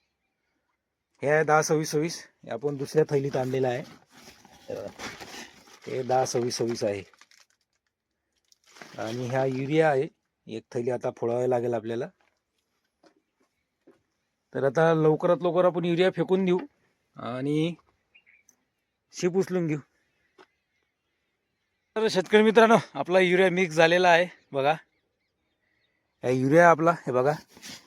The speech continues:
दहा सव्वीस सव्वीस पण आहे याच्यात. आणि आता आपल्याला पाहिजे टोपलं. तर टोपलं आपण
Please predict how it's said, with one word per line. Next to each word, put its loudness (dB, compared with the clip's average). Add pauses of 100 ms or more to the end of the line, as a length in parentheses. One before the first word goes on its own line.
(960)
दहा 4
सव्वीस -2
सव्वीस -2
पण -2
आहे -2
याच्यात. -6 (2000)
आणि -8
आता -2
आपल्याला -4
पाहिजे -4
टोपलं. -2 (1900)
तर -20 (140)
टोपलं -4
आपण -2